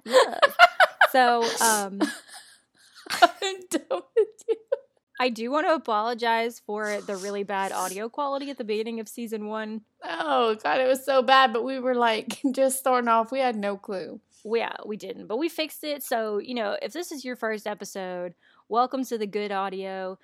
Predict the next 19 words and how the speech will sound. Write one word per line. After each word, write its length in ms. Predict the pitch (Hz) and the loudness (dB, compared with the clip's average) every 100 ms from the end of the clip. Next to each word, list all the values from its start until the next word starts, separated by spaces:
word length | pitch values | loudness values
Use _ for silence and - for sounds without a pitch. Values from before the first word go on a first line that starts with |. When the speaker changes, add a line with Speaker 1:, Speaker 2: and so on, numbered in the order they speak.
| - | -4
Speaker 2:
Yeah. 160 | 311 359 | 4 4
Speaker 1:
to 140 | - 185 | 4 -6
the 120 | 202 | -6
good 240 | 208 202 | -6 -6
place. 540 | 214 214 196 196 196 - - | -6 -4 -2 -4 -8 -12 -6
And, 320 | 208 208 214 | -4 -6 -8
you 160 | 233 220 | -10 -8
know, 280 | 190 196 - | -6 -6 -4
make 200 | 262 302 | -4 -2
sure 140 | 392 | -4
that 180 | 381 - | -4 -6
you 60 | 208 | -6
like 280 | 196 220 | -4 -4
us 140 | 214 - | -6 -8
before 220 | 202 226 | -12 -10
you 100 | 214 | -8
go 180 | 196 190 | -6 -6
back 320 | 196 196 202 | -4 -6 -8
and 240 | 185 180 | -14 -16